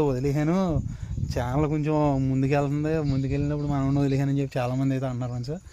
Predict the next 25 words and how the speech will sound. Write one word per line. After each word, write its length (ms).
మనోడైతే 520
నాకైతే 340
అందుబాటులో 440
అయితే 160
ఉండలేదు. 380
మనం 180
వెళ్ళేది 280
అయితే 140
శృంగధార 500
వాటర్ 280
ఫాల్స్కి 300
అండి. 160
వాటర్ 280
ఫాల్స్కి 280
వెళ్ళే 200
దారిలో 320
అమ్మవారి 340
గుడి 160
ఉంటుందండి. 400
అమ్మవారి 360
గుడి 200
అయితే 180
చాలా 240
బాగుంటుంది 280
ఫ్రెండ్స్. 200